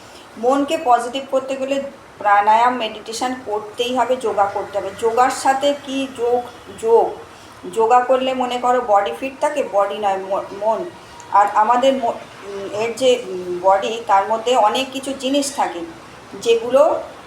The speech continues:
যোগাটা হচ্ছে একটা টুলস। ওই যোগাটা হচ্ছে সেই, এগুলো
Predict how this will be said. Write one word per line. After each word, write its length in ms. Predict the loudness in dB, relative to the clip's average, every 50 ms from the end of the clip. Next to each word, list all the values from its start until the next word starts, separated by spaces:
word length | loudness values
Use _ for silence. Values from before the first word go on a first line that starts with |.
| -20 -20 -20 -20 -18 -18 -10 -2
যোগাটা 360 | 0 2 4 4 4 6 4 4
হচ্ছে 280 | 4 2 0 0 -2 -2
একটা 160 | 0 0 0 0 0
টুলস। 340 | -2 -2 0 -2 -2 -4 -6 -8 -12 -14 -16 -12 -8
ওই 100 | -8 -6 0
যোগাটা 420 | 0 0 4 4 4 4 4 4 2
হচ্ছে 300 | 2 0 -2 -2 4 4 4 4 4 -2 -8
সেই, 140 | -8 -8 -8 -8 -10 -10
এগুলো 340 | -10 -10 -8 -4 0 0 0